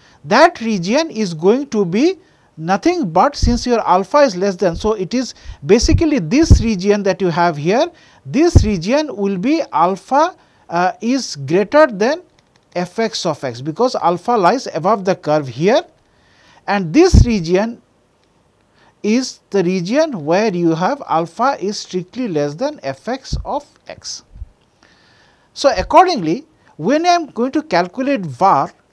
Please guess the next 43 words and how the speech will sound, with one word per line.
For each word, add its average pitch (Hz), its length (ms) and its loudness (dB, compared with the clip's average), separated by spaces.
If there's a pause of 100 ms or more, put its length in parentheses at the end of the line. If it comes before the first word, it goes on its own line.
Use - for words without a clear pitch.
(120)
that 185 220 -6
is 226 240 -6 (100)
ca-, 185 120 -4
equivalently 247 680 -4
I 190 80 2
have 190 140 -2
to 226 80 -10
calculate 185 480 -2
the 196 100 -4
inf-, 170 360 -8
minus 185 440 -4
infimum 220 540 -6
of 208 160 -6
all 185 260 -2
those 220 240 -6
x's 190 360 -6
for 190 200 -6
which 196 220 -6
alpha 160 320 -6
less 196 220 -4
than 165 160 -6
f 147 180 -6
x - 180 -12
of 139 160 -12
x. 294 240 -8 (400)
So, - 160 0
I 208 160 2
consider 254 500 0
this 240 440 2
region 185 540 -2
where 175 340 -2
alpha 175 320 0
less 190 260 0
than 190 160 -4
f 151 160 -6
x 185 220 -6
of 170 180 -10
x 240 260 -6
and 175 160 -4
consider 240 480 0 (360)
all 254 320 6
the 311 200 6
x's 233 540 0